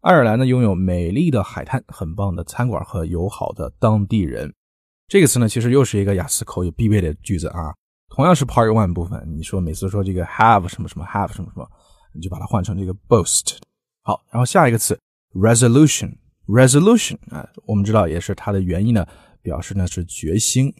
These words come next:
比如说这个新年的决心，新年的愿望就是 New Year Resolution。但是在这儿呢，表示的意思是分辨率啊，这个决心跟分辨率有什么关系呢？其实 resolution 这个词啊，它本是来自于这个形容词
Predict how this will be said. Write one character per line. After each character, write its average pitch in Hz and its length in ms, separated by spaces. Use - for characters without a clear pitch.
比 - 80
如 87 60
说 113 180
这 113 120
个 110 80
新 - 280
年 156 140
的 110 100
决 87 220
心， 90 260
新 - 140
年 110 160
的 117 60
愿 135 100
望 98 100
就 90 140
是 98 120
New 120 200
Year 107 300
Resolution。 90 680
但 139 120
是 156 60
在 175 80
这 196 80
儿 208 100
呢， 120 80
表 92 160
示 101 120
的 117 60
意 123 100
思 110 160
是 98 320
分 151 200
辨 135 240
率 - 300
啊， 98 220
这 120 100
个 127 80
决 - 180
心 139 140
跟 143 140
分 139 120
辨 143 140
率 143 80
有 117 100
什 101 80
么 98 80
关 113 200
系 113 80
呢？ 101 160
其 - 100
实 139 120
resolution 123 520
这 104 120
个 98 80
词 - 180
啊， 73 220
它 - 100
本 87 220
是 107 220
来 90 200
自 107 160
于 92 140
这 98 100
个 92 80
形 101 220
容 180 120
词 - 240